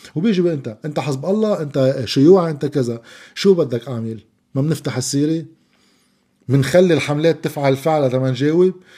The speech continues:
كل المحاولة اللي عملتها إنه حاولت كل نقطة من هالنقاط أخدها ضمن المستطيل، عم في نقط ما فيك على سياسة عامة. إيه، بدنا نرجع السلاح للدولة ويكون عندنا دولة قادرة تدافع عن نفسها. السؤال كيف؟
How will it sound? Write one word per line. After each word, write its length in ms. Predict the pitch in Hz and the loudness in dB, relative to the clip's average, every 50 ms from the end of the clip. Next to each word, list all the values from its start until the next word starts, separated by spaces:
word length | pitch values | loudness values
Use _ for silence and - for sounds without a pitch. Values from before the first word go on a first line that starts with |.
| - _ - | -14 _ 0
كل 160 | 220 247 233 | 2 4 4
المحاولة 480 | 214 190 175 160 - - 175 170 156 147 | 4 4 4 2 2 4 4 4 6 4
اللي 180 | 143 139 139 | 4 2 2
عملتها 360 | 131 135 143 135 131 135 151 160 | 2 2 0 -2 -2 -4 -4 -2
إنه 120 | 170 180 | -2 -2
حاولت 420 | - - 202 202 180 160 165 160 | 0 4 4 4 4 4 2 0
كل 160 | - 208 202 196 | 0 2 2 2
نقطة 300 | 196 196 180 - 160 147 | 2 0 -2 -4 -6 -4
من 120 | 147 135 | -2 -2
هالنقاط 520 | 131 131 135 139 143 135 135 147 147 - - - - - - | -2 -2 -4 -4 -4 -4 -4 -4 -6 -10 -16 -20 -14 -6 -4
أخدها 460 | 175 143 - 196 175 156 147 151 151 - _ _ _ 143 | -2 2 2 2 2 2 0 -2 -4 -10 _ _ _ -4
ضمن 180 | 151 170 175 170 | -2 0 2 0
المستطيل، 520 | 175 175 175 - - 170 170 196 180 143 | 0 0 -2 -2 -4 -4 -2 0 0 0
عم 100 | 123 110 | 0 -2
في 100 | 98 131 | -2 -2
نقط 240 | 139 170 160 143 156 | -2 -2 -2 -4 -4
ما 60 | 180 | -4
فيك 360 | 170 - 131 123 123 - - _ _ _ _ _ _ _ _ _ _ _ _ _ _ _ _ _ _ _ _ _ _ _ _ - | -2 -2 -4 -4 -6 -10 -20 _ _ _ _ _ _ _ _ _ _ _ _ _ _ _ _ _ _ _ _ _ _ _ _ -4
على 220 | 139 180 208 202 | 2 2 4 4
سياسة 380 | - - 190 180 180 - - 156 | 4 4 4 2 2 2 0 -2
عامة. 420 | 147 151 147 143 139 135 135 135 135 - _ _ _ _ _ _ _ _ _ _ _ _ _ - - | -2 -2 -2 -4 -4 -6 -8 -8 -12 -16 _ _ _ _ _ _ _ _ _ _ _ _ _ -2 2
إيه، 180 | 180 190 180 156 | 2 4 4 2
بدنا 320 | 135 156 151 165 147 131 | 0 -2 -2 -2 -2 0
نرجع 320 | 127 131 131 117 120 110 | 2 2 0 0 -2 -4
السلاح 760 | 104 104 107 107 101 98 98 104 - - - 117 120 - - | -4 -4 -6 -6 -6 -8 -8 -10 -10 -8 -8 -6 -6 -6 -8
للدولة 440 | 107 101 101 98 110 120 123 123 120 | -10 -10 -8 -4 -2 0 0 2 0
ويكون 200 | 113 - - 113 | -2 -4 -6 -8
عندنا 180 | 107 110 110 107 | -6 -6 -6 -4
دولة 280 | 107 123 127 127 131 | -2 -2 0 -2 -2
قادرة 220 | 139 135 127 127 120 | -4 -4 -4 -4 -4
تدافع 300 | 110 127 127 - 123 113 | -2 -4 -4 -4 -6 -8
عن 160 | 107 101 113 | -6 -6 -6
نفسها. 200 | 117 - - 110 | -6 -6 -8 -10
السؤال 360 | 101 - - 139 135 123 120 | -10 -10 -8 -8 -8 -8 -8
كيف؟ 400 | - - 131 117 117 - - | -6 -4 -4 -4 -4 -8 -14